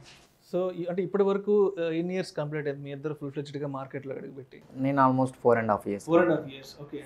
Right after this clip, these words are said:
Speaker 2: Four to four and half years. Four and half years, సిక్స్ మంత్స్ కంటిన్యూ అవుతుంది. ఫోర్, four and
Speaker 1: ఓకే.
Speaker 2: half year కంటిన్యూ అవుతుంది.
Speaker 1: మ్మ్.
Speaker 2: అది బీటెక్ అవ్వగానే నేను స్టార్ట్ చేశాను వచ్చేసరికి.
Speaker 1: ఓకే.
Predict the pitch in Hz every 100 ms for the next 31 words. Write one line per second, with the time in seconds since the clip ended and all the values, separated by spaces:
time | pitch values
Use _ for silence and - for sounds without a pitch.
0 | 135 127 123 131 127 113 113 107 - 101
1 | - - - 139 151 135 135 117 - 131
2 | 135 143 139 123 120 131 113 104 104 -
3 | - 117 117 - - 135 127 123 120 110
4 | 117 113 107 104 101 98 - 143 139 -
5 | - 104 - _ - - - - - 120
6 | 135 165 160 147 165 185 208 165 123 104
7 | 104 101 104 101 - 95 98 98 - -
8 | -